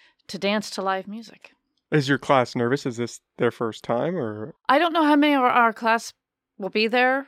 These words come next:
Speaker 1: It's not, like, a required thing. It's
Speaker 2: Oh,
Speaker 1: not
Speaker 2: okay.
Speaker 1: like
Speaker 2: I wasn't,
Speaker 1: school.
Speaker 2: yeah, I wasn't sure if it was like,
Speaker 1: <laughs>
Speaker 2: "Yeah, you can come.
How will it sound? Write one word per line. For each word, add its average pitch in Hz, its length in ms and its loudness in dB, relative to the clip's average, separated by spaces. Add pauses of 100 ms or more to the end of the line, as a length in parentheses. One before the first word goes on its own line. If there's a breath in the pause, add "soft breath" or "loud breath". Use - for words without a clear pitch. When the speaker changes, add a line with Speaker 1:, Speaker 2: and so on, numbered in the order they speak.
Speaker 1:
It's - 160 -8
not, 214 140 0
like, 202 140 -4
a 185 40 -6
required 175 600 -2
thing. 170 260 -8
It's - 120 -8
Speaker 2:
Oh, 175 100 8
Speaker 1:
not 208 120 8
Speaker 2:
okay. 214 100 4
Speaker 1:
like 120 80 4
Speaker 2:
I 160 80 8
wasn't, 208 160 8
Speaker 1:
school. 185 260 4
Speaker 2:
yeah, 208 200 8
I - 40 8
wasn't 226 280 6
sure 294 100 8
if - 80 2
it - 60 10
was 147 100 6
like, - 200 6
Speaker 1:
<laughs> - 0 -
Speaker 2:
"Yeah, 247 120 8
you 262 140 4
can 247 160 2
come. 247 540 6